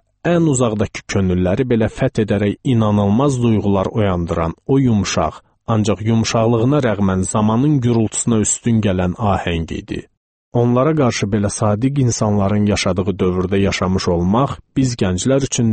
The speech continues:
necə ali bir şeydir. Bütün sevgilərini dövrün və qəzetlərin deyil, sadəcə sözlərin ahənginə, sonsuz və ölümsüz sözlərə verən böyük bir intizamla dilə xidmət edən,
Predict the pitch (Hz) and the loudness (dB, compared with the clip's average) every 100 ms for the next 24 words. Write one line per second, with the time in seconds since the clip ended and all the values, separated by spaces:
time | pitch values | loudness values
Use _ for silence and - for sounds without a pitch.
0 | 110 143 139 - - 117 101 98 92 85 | 2 0 -2 -4 0 0 2 0 0 -2
1 | - 82 78 - 71 - _ _ _ - | -2 -4 -4 -6 -10 -12 _ _ _ -6
2 | 127 - 165 - 131 110 120 110 101 98 | -4 0 0 2 0 0 0 2 2 0
3 | 95 - - _ - 113 104 120 151 135 | -2 -4 -10 _ -2 0 0 0 2 0
4 | 117 117 110 - 107 101 110 104 107 90 | 0 -2 -2 -4 -2 0 0 2 0 0
5 | 87 - - - - 110 117 127 127 - | -6 -14 -20 -6 -2 0 0 -2 -2 0
6 | 113 107 120 139 147 110 92 98 92 92 | 0 0 0 2 0 0 0 -2 -2 -4
7 | 92 85 - - - 127 113 - 160 143 | -4 -6 -12 -10 -4 -2 -2 0 0 0
8 | 135 110 131 117 107 156 - - 113 110 | 0 0 2 2 0 0 0 0 0 0
9 | 107 110 101 95 90 95 107 139 175 143 | 0 0 0 -2 -2 -2 2 2 2 0
10 | 131 - 127 104 117 101 107 101 95 104 | -4 -2 -2 0 -2 -2 0 0 -2 0
11 | 107 98 107 101 98 - 90 82 82 | 0 0 -4 -4 -4 -4 -4 -4 -6